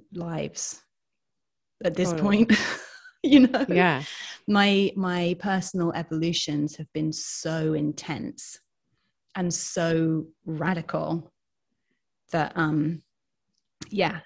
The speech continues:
Speaker 1: And I feel like that's been very much lived in, in public in a way, it being on my midheaven. Like, my work in the world, my career is very much linked to my personal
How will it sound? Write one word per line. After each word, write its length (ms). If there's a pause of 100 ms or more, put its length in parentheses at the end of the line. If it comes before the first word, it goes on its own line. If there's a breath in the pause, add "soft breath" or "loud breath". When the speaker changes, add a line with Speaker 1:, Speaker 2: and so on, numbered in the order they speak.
Speaker 1:
And 120
I 80
feel 180
like 140
that's 220
been 200
very 200
much 280
lived 240
in, 280
in 200
public 380
in 80
a 60
way, 200
it 120
being 260
on 100
my 160
midheaven. 760
Like, 400 (100)
my 460
work 420
in 80
the 80
world, 580 (260)
my 100
career 580
is 260
very 380
much 300
linked 360
to 100
my 160
personal 720